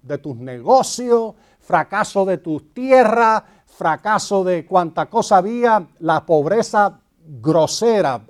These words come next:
horrible, eh, hambre, hasta el punto de, de, de que algunos entraban, eh, eh, dice que bajo esa maldición, algunos iban a ser, eh, caníbales. Ok, bajo esa maldición era destru-,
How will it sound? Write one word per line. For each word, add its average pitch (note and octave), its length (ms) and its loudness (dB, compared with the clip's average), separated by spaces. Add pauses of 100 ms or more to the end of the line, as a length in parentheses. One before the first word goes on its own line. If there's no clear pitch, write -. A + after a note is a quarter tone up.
horrible, C#3 840 -6 (380)
eh, C3+ 200 -10
hambre, F3 680 0 (140)
hasta D#3+ 280 -6
el D#3 80 -4
punto A3 420 -2
de, F3 300 4
de, D#3+ 180 0
de D#3+ 100 -6
que - 80 -6
algunos F#3+ 540 -2
entraban, G#3 460 0
eh, E3+ 480 -6
eh, D3+ 60 -12
dice G3+ 280 -6
que E3+ 80 -6
bajo D#3+ 180 0
esa G3+ 160 -4
maldición, G3+ 540 -4 (180)
algunos F#3 360 -6
iban G#3 280 -4
a G3 60 -2
ser, G#3+ 400 -2
eh, E3+ 340 -2
caníbales. D#3+ 540 -8 (1300)
Ok, - 180 -16 (240)
bajo E3 380 4
esa A#3 200 4
maldición G#3+ 840 0 (260)
era G3+ 420 4
destru-, F#3 600 0